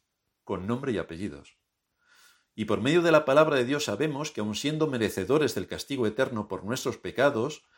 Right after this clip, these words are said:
que los conocemos, que nos arrepentimos de ellos y que suplicamos el perdón, Dios ha tenido misericordia de nosotros y nos mira a través de la obra perfecta de Cristo,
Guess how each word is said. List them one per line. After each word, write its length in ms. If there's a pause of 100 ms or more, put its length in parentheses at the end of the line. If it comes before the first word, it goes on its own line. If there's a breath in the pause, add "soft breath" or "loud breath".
(320 soft breath)
que 140
los 200
conocemos, 1080 (520)
que 140
nos 160
arrepentimos 1000
de 120
ellos 300
y 60
que 120
suplicamos 680
el 100
perdón, 540 (1300 soft breath)
Dios 320
ha 80
tenido 300
misericordia 560
de 100
nosotros 640 (640)
y 120
nos 260
mira 340
a 80
través 400
de 60
la 140
obra 280
perfecta 460
de 120
Cristo, 480